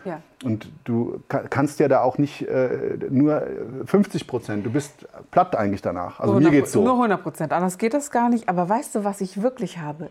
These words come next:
Speaker 1: Eine Dankbarkeit und eine Demut vor dem, was ich dann habe, das hätte ich, glaube ich, ohne das nicht.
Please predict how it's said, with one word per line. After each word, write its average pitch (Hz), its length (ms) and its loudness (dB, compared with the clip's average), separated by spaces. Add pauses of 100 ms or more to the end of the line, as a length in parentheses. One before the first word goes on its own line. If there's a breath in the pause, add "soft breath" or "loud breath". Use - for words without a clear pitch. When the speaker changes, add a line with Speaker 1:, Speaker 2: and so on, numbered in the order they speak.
(100)
Speaker 1:
Eine 170 340 -4
Dankbarkeit 220 840 -4
und - 160 -10
eine 160 240 -4
Demut 214 580 -2
vor 175 160 -6
dem, 190 280 0
was 151 220 -10
ich - 220 -8
dann 160 380 -6
habe, 185 480 -4 (420 loud breath)
das 165 240 -12
hätte 220 160 -8
ich, 220 140 -10
glaube 165 260 -4
ich, 151 140 -10 (160)
ohne 208 340 2
das 214 320 -8
nicht. 143 400 -8